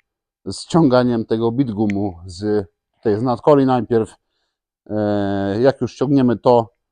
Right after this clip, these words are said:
będziemy musieli wyspawać tutaj wzmocnienia, e, wzmocnić tą karoserię przed zdej-, z-, przed zdjęciem z, e,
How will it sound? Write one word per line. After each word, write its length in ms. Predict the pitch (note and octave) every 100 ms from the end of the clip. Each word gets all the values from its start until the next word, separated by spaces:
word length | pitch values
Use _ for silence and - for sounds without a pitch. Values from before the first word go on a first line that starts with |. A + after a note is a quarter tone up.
| _
będziemy 460 | A2+ C3 C3 B2+ A#2
musieli 440 | A2+ G2+ A2+ G#2+
wyspawać 640 | F#2+ C3+ - A#2+ A#2 G#2
tutaj 340 | - G#2+ G#2 F#2 _ _ _ _ _
wzmocnienia, 840 | G2 A#2 C3+ D3 - B2+ A#2 A2 G2+ - - E2
e, 420 | F#2+ G2+ G2+ G2 F#2+
wzmocnić 500 | G2+ C3 A#2 A2+ -
tą 120 | A2
karoserię 600 | B2 A#2 - A#2+ A2+ A2 -
przed 220 | C#3+ C3
zdej-, 400 | A2 A2+ A2 G#2+
z-, 300 | G2 - G2+
przed 220 | B2 A#2
zdjęciem 720 | G#2 G2+ B2 A#2+ G#2+ A2+ G#2+
z, 120 | G#2 G#2+
e, 280 | G#2+ G#2